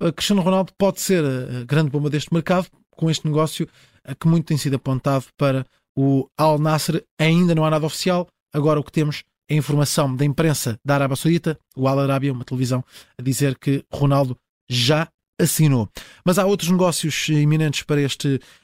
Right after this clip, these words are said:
para este defeso. Ah, muito se tem falado ao longo das últimas semanas de Enzo Fernandes.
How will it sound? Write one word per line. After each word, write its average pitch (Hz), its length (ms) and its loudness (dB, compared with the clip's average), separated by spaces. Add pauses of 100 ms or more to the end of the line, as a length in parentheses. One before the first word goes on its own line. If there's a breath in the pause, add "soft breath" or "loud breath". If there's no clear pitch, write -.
(100)
para 151 140 2
este 143 160 0
defeso. 175 440 0 (320 soft breath)
Ah, 135 460 0
muito 160 360 2
se - 60 -8
tem 180 80 2
falado 156 440 0
ao 127 60 0
longo 135 180 -2
das 123 100 -4
últimas 127 300 -6
semanas 123 260 -4
de 131 100 -6
Enzo 117 200 -6
Fernandes. 147 580 0